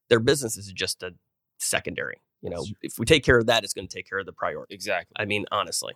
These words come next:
Speaker 2: I love that. I love that. I love that. You, yeah, because the business is just the asset. It's not a part of their body.
Speaker 1: Yes.
Speaker 2: It's not a part of their soul, and it doesn't always have to be a part of your future. You
Speaker 1: It,
Speaker 2: know what I mean?
Speaker 1: correct.
Speaker 2: So I love that, man.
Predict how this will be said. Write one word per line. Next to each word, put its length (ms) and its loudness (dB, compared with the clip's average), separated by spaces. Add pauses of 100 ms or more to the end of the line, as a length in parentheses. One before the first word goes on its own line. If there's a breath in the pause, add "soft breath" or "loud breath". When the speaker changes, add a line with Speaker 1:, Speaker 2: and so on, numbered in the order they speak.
(100)
Speaker 2:
I 80 -12
love 340 -4
that. 260 -8
I 100 -6
love 300 -2
that. 220 0
I 60 -4
love 280 -6
that. 240 -8 (320 soft breath)
You, 240 -12
yeah, 240 -8 (220)
because 260 -6
the 80 -6
business 420 -4
is 100 -10
just 280 -10
the 80 -4
asset. 440 -2
It's 220 -16
not 160 -4
a 60 -10
part 260 -6
of 80 -14
their 100 -12
body. 520 -12 (140 soft breath)
Speaker 1:
Yes. 180 4
Speaker 2:
It's 180 -6
not 120 -10
a 40 -12
part 220 -12
of 60 -18
their 100 -10
soul, 420 -10
and 80 -12
it 40 -12
doesn't 200 -6
always 140 -6
have 100 -10
to 60 -20
be 80 -8
a 40 -12
part 160 -8
of 60 -12
your 100 -14
future. 420 -12 (320)
You 100 -10
Speaker 1:
It, 20 6
Speaker 2:
know 100 4
what 80 -10
I 80 -12
mean? 60 -20
Speaker 1:
correct. 400 0 (180)
Speaker 2:
So 220 -12 (100)
I 60 -4
love 240 -2
that, 180 -2
man. 300 -10